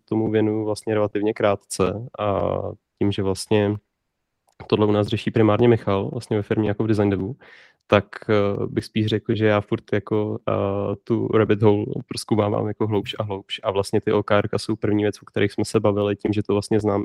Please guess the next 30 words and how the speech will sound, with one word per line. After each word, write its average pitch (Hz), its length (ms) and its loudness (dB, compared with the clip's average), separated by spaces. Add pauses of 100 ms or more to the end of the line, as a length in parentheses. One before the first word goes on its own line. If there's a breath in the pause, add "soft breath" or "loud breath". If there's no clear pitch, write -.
i 107 60 -2
jako 101 200 -4
z - 80 -8
praxe, 101 560 0 (560 soft breath)
eh, 95 260 2
tím, 104 140 0
že 98 80 2
dělám 101 200 6
vlastně - 220 2
v 98 40 4
bance, 110 460 2 (500)
tak, 101 280 2 (280)
eh, 104 220 4
tam 101 140 4
se 104 120 2
vlastně 101 200 2
s - 60 -4
O 95 80 0
K - 80 -4
R 98 160 2
kama 104 200 4
běžně 101 280 2
pracuje 98 520 0
a - 80 0
je 98 60 0
to 98 140 -4
právě 101 300 0
pro 98 160 -6
mě 98 160 -6
jako 104 300 -10